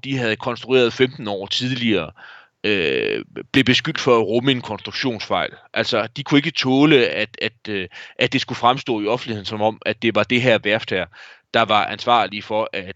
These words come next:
øh, det her, øh, at, at Estonia kunne forlise, og, og måske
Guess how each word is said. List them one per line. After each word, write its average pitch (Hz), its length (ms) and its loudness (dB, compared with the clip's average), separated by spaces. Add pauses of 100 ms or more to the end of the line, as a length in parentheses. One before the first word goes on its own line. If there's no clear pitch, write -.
(160)
øh, - 260 -16 (100)
det 107 120 -2
her, 98 200 -2
øh, 87 300 -16 (100)
at, 110 140 -4
at 104 180 2
Estonia 117 360 2
kunne 117 260 -6
forlise, 113 560 -2 (100)
og, 107 280 4
og 120 120 4
måske 120 240 4